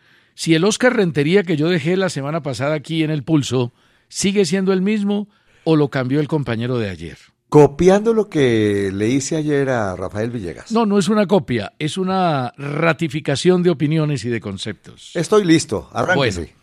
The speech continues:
Speaker 1: primera, ¿sigue pensando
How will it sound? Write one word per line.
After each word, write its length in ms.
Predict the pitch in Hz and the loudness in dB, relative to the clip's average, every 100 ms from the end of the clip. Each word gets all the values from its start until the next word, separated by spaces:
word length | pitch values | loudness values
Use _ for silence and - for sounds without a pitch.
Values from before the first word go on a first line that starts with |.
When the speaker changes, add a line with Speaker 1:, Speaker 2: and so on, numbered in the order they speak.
| _ _ - | _ _ -2
Speaker 1:
primera, 580 | 208 220 208 107 80 _ _ _ _ _ - | 2 4 2 0 -6 _ _ _ _ _ -8
¿sigue 320 | - 214 240 | -2 0 2
pensando 720 | 202 175 170 196 196 208 208 | 2 0 0 0 2 0 -2